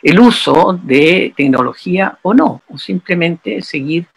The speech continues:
en esa relación directa con la comunidad, con sus objetos patrimoniales y con su ritualidad. Eh, sin embargo, eh, me parece que, eh,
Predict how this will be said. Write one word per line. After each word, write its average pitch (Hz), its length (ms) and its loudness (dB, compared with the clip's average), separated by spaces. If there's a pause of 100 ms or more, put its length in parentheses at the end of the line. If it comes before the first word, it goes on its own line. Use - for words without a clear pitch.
(360)
en 135 140 0
esa 151 180 -2
relación 151 480 0
directa 139 420 0
con 175 180 0
la 156 100 0
comunidad, 135 840 0 (420)
con 170 240 4
sus 165 200 -2
objetos 151 440 -4
patrimoniales 147 720 -2
y 147 100 0
con 131 140 -6
su 147 280 -2
ritualidad. 139 880 0 (800)
Eh, 131 520 -6
sin 190 220 -4
embargo, 208 680 4
eh, 151 320 0
me - 500 -6
parece 180 420 -2
que, 151 560 -4
eh, 135 80 -12